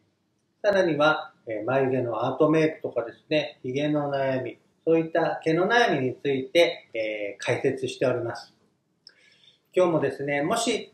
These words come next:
あのー、私に相談したいなとかですね、自分はこう、えー、植毛したらどうなんだろうかという相談したい方、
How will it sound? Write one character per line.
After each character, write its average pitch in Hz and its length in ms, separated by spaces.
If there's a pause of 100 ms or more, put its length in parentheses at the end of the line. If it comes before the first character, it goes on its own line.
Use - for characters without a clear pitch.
あ 151 140
の 147 720
ー、 147 40
私 160 440
に 170 340
相 156 220
談 160 220
し - 100
た 185 160
い 156 100
な 160 260
と - 120
か 127 160
で 120 80
す 135 160
ね、 147 360
自 113 200
分 160 220
は 160 320
こ 135 320 (240)
う、 110 40
え 107 120
ー、 - 20
植 - 160
毛 170 240
し 175 60
た 190 80
ら 123 120
ど 196 200
う - 20
な 220 160
ん 175 60
だ 147 100
ろ 139 180
う - 0
か 120 220
と 135 60
い 127 120
う 127 60
相 160 180
談 160 220
し - 80
た 160 100
い 156 120
方、 139 400